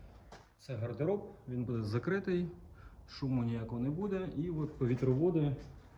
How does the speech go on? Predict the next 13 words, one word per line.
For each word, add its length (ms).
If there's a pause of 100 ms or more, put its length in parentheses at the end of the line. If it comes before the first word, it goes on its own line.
(280)
пішли 340
по 160
приміщенню. 760 (1900)
Подача 480 (220)
холодного 340
повітря, 500 (440)
повітря, 420
забір 340 (720)
теплого 360
повітря. 440 (880)
В 40
чому 320
переваги 440